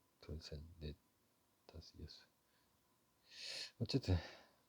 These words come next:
그 후로 새로 장만한 기타가 하나, 둘, 셋,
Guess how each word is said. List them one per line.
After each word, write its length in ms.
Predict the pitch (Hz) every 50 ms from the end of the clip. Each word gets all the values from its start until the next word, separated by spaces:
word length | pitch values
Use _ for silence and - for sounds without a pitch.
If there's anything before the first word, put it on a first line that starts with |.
| - - - - - - - _ - - - - - - - - - - - - - - - - - - - - - - - - - - - - - - - - - - - - -
그 100 | - 139
후로 200 | 127 147 139 127
새로 240 | - - 190 160
장만한 320 | - - 135 139 139 135 120
기타가 320 | 104 - - 135 131 120
하나, 220 | 110 120 135 110 101
둘, 220 | - 127 120 104 98
셋, 240 | - - - 123